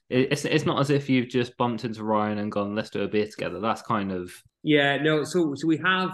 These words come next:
Speaker 2: um, so we, we have a couple of regulars who come to the tap room. Um, he's English and his partner is Japanese.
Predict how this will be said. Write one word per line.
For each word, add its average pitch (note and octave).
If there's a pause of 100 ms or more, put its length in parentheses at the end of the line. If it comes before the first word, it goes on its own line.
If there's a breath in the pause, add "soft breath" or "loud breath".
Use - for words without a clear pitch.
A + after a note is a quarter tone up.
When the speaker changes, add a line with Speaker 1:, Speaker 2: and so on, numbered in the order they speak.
(180)
Speaker 2:
um, C3
so C#3
we, C3
we C3+
have D3+
a -
couple D3
of B2+
regulars B2
who A#2
come A2+
to -
the A2
tap -
room. F#2+ (140)
Um, G2
he's C3+
English A2+ (100)
and G#2
his G#2+
partner G#2
is G2+
Japanese. A2